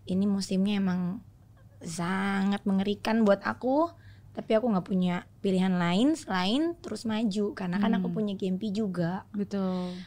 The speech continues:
Speaker 1: Kalau aku nggak berfungsi sebagai mama, ke gimana dia, kasihan. Nanti yang temenin dia siapa, yang kasih dia semangat siapa gitu. Jadi, eh, buat, itu buat aku untuk semangat.
Speaker 2: Iya.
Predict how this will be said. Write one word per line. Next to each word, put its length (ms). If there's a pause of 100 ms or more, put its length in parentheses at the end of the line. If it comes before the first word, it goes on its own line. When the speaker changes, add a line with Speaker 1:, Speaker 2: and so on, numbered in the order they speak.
Speaker 1:
Kalau 240
aku 200
nggak 320
berfungsi 920
sebagai 440
mama, 380
ke 120
gimana 340
dia, 360
kasihan. 500
Nanti 400 (560)
yang 160
temenin 340
dia 140
siapa, 540
yang 200 (220)
kasih 300
dia 120
semangat 380
siapa 340
gitu. 300
Jadi, 320 (920)
eh, 500 (380)
buat, 300
itu 220
buat 220
aku 280
untuk 320 (260)
semangat. 540 (340)
Speaker 2:
Iya. 520